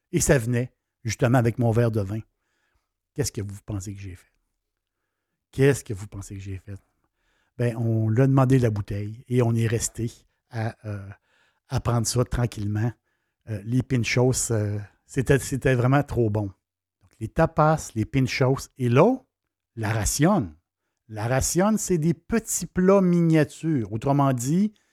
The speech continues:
c'est comme une demi-portion. Normalement, une ración, vous demandez une ración, il arrive deux fourchettes. Et, euh, c'est deux fourchettes qui vont picosser dans le même plat. Moi, j'adore partager avec ma,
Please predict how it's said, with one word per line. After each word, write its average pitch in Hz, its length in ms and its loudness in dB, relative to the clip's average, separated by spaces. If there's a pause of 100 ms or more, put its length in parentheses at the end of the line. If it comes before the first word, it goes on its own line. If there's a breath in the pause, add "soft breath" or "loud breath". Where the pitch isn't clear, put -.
(120)
c'est - 100 -16
comme 226 140 4
une 151 240 4
demi-portion. 151 1080 4 (1000)
Normalement, 139 760 4
une 131 140 0
ración, 135 720 2 (640)
vous 110 80 -10
demandez 120 220 2
une 135 100 4
ración, 131 300 2
il 160 80 4
arrive 127 240 4
deux 131 160 4
fourchettes. - 580 -8 (1000)
Et, 113 320 2
euh, 110 360 0
c'est - 320 -2
deux 127 280 4
fourchettes - 540 0
qui 117 160 -12
vont 131 460 0 (380)
picosser - 640 0
dans 185 160 6
le 185 60 4
même 175 300 4
plat. 196 260 2
Moi, 147 160 4
j'adore 156 440 6
partager 165 680 2
avec 143 260 4
ma, 135 400 2